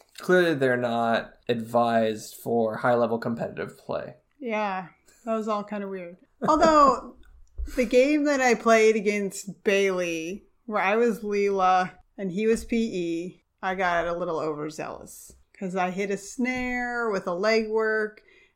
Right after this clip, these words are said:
Speaker 2: so I stole an agenda, so I got the net damage from the snare. And then I f-, also got the P E net damage.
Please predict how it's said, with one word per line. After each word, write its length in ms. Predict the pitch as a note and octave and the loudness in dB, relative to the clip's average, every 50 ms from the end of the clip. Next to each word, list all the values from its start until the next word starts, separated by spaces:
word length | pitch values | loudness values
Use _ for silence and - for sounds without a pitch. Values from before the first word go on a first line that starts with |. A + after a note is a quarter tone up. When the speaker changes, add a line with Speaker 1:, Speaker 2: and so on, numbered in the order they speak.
| _ _ | _ _
Speaker 2:
so 200 | _ - - F#3+ | _ -10 -6 -4
I 80 | F3 E3+ | -4 -4
stole 400 | E3+ - - A3+ G#3 G3 F#3+ F#3 | -6 -6 -4 -2 0 0 0 -2
an 100 | E3+ E3 | -2 -6
agenda, 1300 | D#3 D3 D#3 - - A#3 A#3 B3 B3 A#3+ A#3+ B3 A#3+ A3+ A#3 A#3 A3+ A3+ A3 A3 A3 G#3+ G#3+ G#3+ G#3 - _ _ _ _ _ _ | -8 -10 -12 -2 0 2 2 2 2 -2 -4 -4 -4 -2 0 0 0 0 0 -2 -4 -4 -6 -8 -10 -14 _ _ _ _ _ _
so 200 | _ - - G#3 | _ -10 -6 -4
I 20 | F#3+ | -2
got 380 | F#3 F3+ F3+ E3+ D#3+ - - - _ _ _ _ _ _ - | 0 0 0 0 -2 -4 -6 -12 _ _ _ _ _ _ -14
the 140 | G3 G#3 | -10 -8
net 320 | G3 F#3 F#3+ G3+ G#3 G3+ G#3 | -6 -4 -2 -4 -4 -4 -6
damage 680 | G3+ F#3+ F#3+ E3+ E3+ F3 E3+ F3 F3+ F3+ - - - _ _ _ _ _ | -6 -6 -4 -4 -6 -6 -8 -8 -10 -12 -16 -18 -20 _ _ _ _ _
from 200 | - F#3+ F3 F3 | -10 -10 -8 -8
the 100 | F3+ F#3 | -10 -10
snare. 680 | - - - - G3 F3 E3+ D#3 - D#3 D#3+ E3+ F#3 _ _ _ _ _ _ - | -12 -16 -14 -10 -8 -8 -6 -8 -10 -12 -14 -16 -18 _ _ _ _ _ _ -8
And 120 | A3 G#3+ G#3 | -6 -6 -4
then 140 | G#3+ G#3 | -4 -4
I 80 | G3 F#3+ | -4 -4
f-, 100 | G3 - - - _ _ - A#3 | -6 -8 -12 -20 _ _ -6 -4
also 280 | G#3+ G3+ G3+ - G#3+ | -4 -4 -4 -6 -4
got 300 | G3 G3+ F#3+ F#3 - - | -2 -2 -2 -2 -4 -4
the 480 | - G3 F3+ E3 D#3+ D3+ C#3+ - - A3+ - _ _ _ _ _ _ | -6 -4 -4 -4 -4 -6 -8 -10 -12 -14 -18 _ _ _ _ _ _
P 180 | - - A3 G#3 | -8 -6 -6 -6
E 760 | G3 F#3+ G3 F#3+ F3+ E3+ E3+ F3 F3+ F#3 F#3 F#3 F#3+ - _ _ - - - _ - | -6 -6 -6 -4 -4 -6 -8 -8 -10 -12 -12 -12 -12 -14 _ _ -20 -20 -20 _ -12
net 260 | G3 F3+ E3 - - | -10 -10 -10 -10 -12
damage. 720 | - E3 D#3 D#3 - D#3 D#3 - - - - - - - | -12 -12 -12 -12 -12 -14 -14 -14 -16 -16 -16 -18 -20 -20